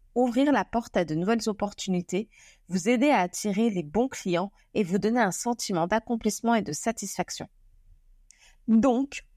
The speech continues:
pour résumer, la construction de votre marque personnelle commence par l'introspection, se poursuit par la définition de votre public cible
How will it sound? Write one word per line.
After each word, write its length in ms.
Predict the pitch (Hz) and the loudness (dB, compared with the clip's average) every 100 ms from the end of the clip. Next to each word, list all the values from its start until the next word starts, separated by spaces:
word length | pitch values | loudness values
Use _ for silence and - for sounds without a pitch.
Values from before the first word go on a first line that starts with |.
| _ | _
pour 200 | - 160 | -8 -6
résumer, 540 | - 156 - 160 160 - _ - | -4 -6 -4 -2 -4 -8 _ -6
la 160 | 165 - _ | -6 -6 _
construction 760 | - 349 349 - 311 285 - 254 | -2 -2 -2 -4 -4 -4 -2 -2
de 120 | 226 | 0
votre 320 | 127 - - | -2 -4 -6
marque 360 | 139 180 339 - | -2 0 -2 -4
personnelle 640 | - 240 - 185 170 180 208 | -6 -6 -4 -2 -2 -2 -2
commence 380 | 262 190 202 | -2 0 -2
par 240 | - 160 165 | -4 -6 -4
l'introspection, 1080 | 156 160 202 - 220 - 196 - - - - - _ - | -4 -4 -6 -8 -8 -6 -6 -6 -8 -10 -12 -20 _ -16
se 200 | - 285 | -4 -2
poursuit 540 | 277 269 262 - 247 | 0 -2 -2 -4 -2
par 180 | 233 202 | 0 0
la 160 | 180 | 0
définition 720 | 160 151 233 - 226 - 233 | -2 0 0 0 -2 -2 -2
de 100 | 220 | 0
votre 160 | 170 165 | 0 0
public 320 | - 151 - | -4 -6 -6
cible 380 | - - 254 277 | -10 0 0 0